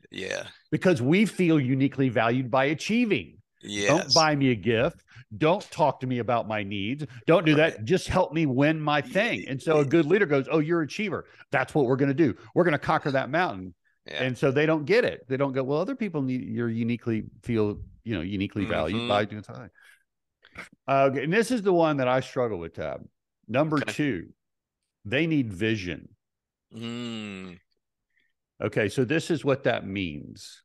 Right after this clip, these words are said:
Speaker 2: right? They, they,
Speaker 1: Okay.
Speaker 2: they may need, they may not believe the vision, and they may not understand it or believe it. And this, this, they're asking multiple questions here. Where are we going? How will we get there?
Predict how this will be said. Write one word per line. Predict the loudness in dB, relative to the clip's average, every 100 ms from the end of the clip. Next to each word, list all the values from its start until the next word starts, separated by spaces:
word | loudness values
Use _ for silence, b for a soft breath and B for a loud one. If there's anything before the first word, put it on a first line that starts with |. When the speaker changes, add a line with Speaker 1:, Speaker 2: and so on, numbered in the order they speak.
| _
Speaker 2:
right? | -6 -2 -2 -2 -8
They, | -4 -2 -2
they, | -2 -2 -2
Speaker 1:
Okay. | -2
Speaker 2:
they | -4 -2
may | 0 0 0
need, | 0 -2 -2
they | -2
may | 0 0
not | 0 -2
believe | -2 -4 -4 -4 -4 -4 -6 -6 -6
the | -2
vision, | 2 0 0 -6 -10 -18 _ _ _ _ _ _ -8
and | -4
they | 0
may | 0
not | 0
understand | 0 -4 -6 -2 0 0
it | -2
or | -2
believe | -2 -2 -2 -4
it. | -8 -10
And | -4
this, | -4 -4
this, | -4 -6 -4
they're | -4 0 0
asking | 0 -2 -6 -6 -8 -6
multiple | 0 0 0 -4 -4
questions | -2 -2 -2 -10
here. | -8 -6
Where | -2 2 2 2
are | 2 2
we | 2 -2
going? | 0 0 0 -4 -10 -12 -18 _ _ _ _ _ _ _ _ _
How | -4 0 2
will | 4 2
we | 2
get | 0 0 0 -4
there? | -4 -4 -6 -10